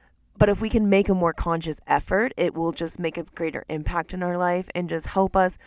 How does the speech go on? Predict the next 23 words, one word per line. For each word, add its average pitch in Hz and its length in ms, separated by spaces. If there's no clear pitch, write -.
with 208 180
those 190 240
daily 175 300
stressors 170 680
and 185 100
just 202 180
give 202 180
us 247 160
some 226 180
extra 185 320
tools 165 460
for 151 320
those 185 220
times 165 400
that 160 260
you 196 80
need 208 160
to - 60
just 202 200
make 180 160
that 170 160
conscious 165 460
thought, 156 340